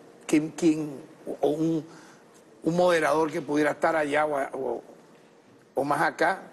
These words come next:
una fiscal que se ha calificado ya de asesina. Ella sí hubiera sido la perfecta asesina. Y así sucesivamente, ¿no?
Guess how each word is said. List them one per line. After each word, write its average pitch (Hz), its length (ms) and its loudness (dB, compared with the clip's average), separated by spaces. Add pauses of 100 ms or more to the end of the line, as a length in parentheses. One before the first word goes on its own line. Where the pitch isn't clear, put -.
(1040)
una 170 240 2
fiscal 170 520 -2
que 180 120 0
se 151 180 2
ha 143 80 0
calificado 156 680 0
ya 151 160 0
de 156 80 2
asesina. 156 540 -6 (1700)
Ella 143 160 2
sí 160 160 2
hubiera 156 220 2
sido 147 200 0
la 151 140 0
perfecta 127 400 -4
asesina. - 460 -8 (920)
Y 165 120 0
así 180 240 0
sucesivamente, 143 880 -4
¿no? 139 140 -14